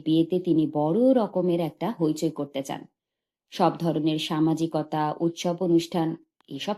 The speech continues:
তিনি মনে প্রাণে একেবারেই অপছন্দ করতেন। এখনো করেন, কিন্তু শারমিনের বিয়ের অনুষ্ঠানের কথা মনে হলেই মনে হয়, ঢাকা শহরের সবাইকে কি এই আনন্দ অনুষ্ঠানে ডাকা যায় না? রাত জেগে আত্মীয় স্বজনদের লিস্টটি তৈরি করেছেন,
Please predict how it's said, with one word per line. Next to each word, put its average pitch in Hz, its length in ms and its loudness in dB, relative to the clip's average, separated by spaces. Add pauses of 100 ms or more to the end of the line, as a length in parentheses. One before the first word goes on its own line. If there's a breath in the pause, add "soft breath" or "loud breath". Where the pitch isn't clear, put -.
তিনি 294 200 10
মনে 302 240 8
প্রাণে 302 260 4 (120)
একেবারেই 170 540 0
অপছন্দ 143 500 -4
করতেন। 139 360 -10 (540)
এখনো 311 380 4
করেন, 302 340 6 (720)
কিন্তু 165 220 2
শারমিনের 240 560 4
বিয়ের 277 280 6
অনুষ্ঠানের 226 500 0
কথা 185 240 -2
মনে 165 260 6
হলেই 190 300 2
মনে 170 220 4
হয়, 170 260 0 (540 soft breath)
ঢাকা 214 320 -2
শহরের 294 460 0
সবাইকে 226 640 0
কি 277 180 -2 (220)
এই 214 160 2 (100)
আনন্দ 185 340 0
অনুষ্ঠানে 240 500 -2 (480)
ডাকা 175 340 -2
যায় 233 240 -2
না? 277 80 2 (1040)
রাত 165 280 4
জেগে 180 260 0
আত্মীয় 170 340 0
স্বজনদের 185 520 -2
লিস্টটি 170 360 0
তৈরি 143 220 -2
করেছেন, 135 440 -8